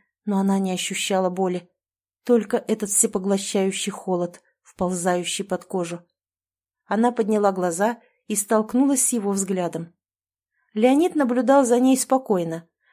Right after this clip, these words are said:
с тем холодным, безмолвным интересом, который бывает у человека, рассматривающего сломанный механизм. Без сочувствия, без осуждения,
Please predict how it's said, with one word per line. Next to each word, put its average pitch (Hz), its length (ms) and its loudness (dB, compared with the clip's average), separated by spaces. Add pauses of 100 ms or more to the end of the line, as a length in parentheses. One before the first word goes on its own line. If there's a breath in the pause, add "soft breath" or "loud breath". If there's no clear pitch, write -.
с - 120 -8
тем 339 220 2
холодным, 254 640 4
безмолвным 202 680 2
интересом, 220 720 -2 (240 soft breath)
который 339 320 2
бывает 285 420 4
у 226 60 -4
человека, 208 840 -2
рассматривающего 262 1040 0
сломанный 240 440 2
механизм. 233 680 -2 (640)
Без 320 220 2
сочувствия, 220 800 -2
без 254 220 -4
осуждения, 220 920 0